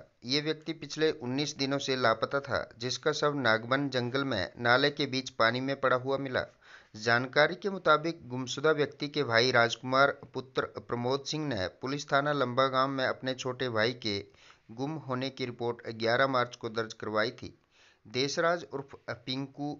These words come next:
नौ मार्च से लापता था। राजकुमार ने बताया कि देशराज मानसिक रूप से अस्वस्थ था। उन्होंने देशराज को अपने सभी रिश्तेदारों के यहाँ और आसपास के क्षेत्र में काफ़ी दिनों तक ढूंढा, परंतु उसका कोई पता नहीं चल पाया।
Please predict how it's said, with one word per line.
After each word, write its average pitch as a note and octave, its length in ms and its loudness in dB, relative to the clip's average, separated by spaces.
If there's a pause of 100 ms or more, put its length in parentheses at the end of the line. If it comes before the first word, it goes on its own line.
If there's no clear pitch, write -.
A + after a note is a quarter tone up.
नौ C3 220 -2
मार्च C3 340 2
से - 200 -4
लापता A#2+ 460 2
था। F#2+ 240 -2 (220)
राजकुमार C3+ 560 2
ने D#3+ 120 -2
बताया B2+ 340 4
कि B2+ 200 -4
देशराज C3 500 2
मानसिक A#2+ 520 -2
रूप B2 200 -8
से - 320 -4
अस्वस्थ B2 400 -2 (160)
था। A#2+ 200 -6 (840)
उन्होंने F3 320 -6
देशराज D#3 480 0
को - 120 -6
अपने C#3+ 340 -4 (120)
सभी C3 380 -2
रिश्तेदारों C#3 580 2
के C3+ 200 -4
यहाँ A#2+ 280 2 (140)
और B2+ 180 -4
आसपास B2+ 440 0
के C3+ 140 -8
क्षेत्र A#2+ 380 -6
में A#2+ 220 -2
काफ़ी C3 340 4
दिनों B2 260 -4
तक A#2 200 -4
ढूंढा, A2 340 0 (480)
परंतु C3 280 -6
उसका B2 320 -6
कोई B2+ 200 -6
पता A#2+ 280 -4
नहीं A#2+ 220 -6
चल C3+ 160 -4 (100)
पाया। F#2 240 0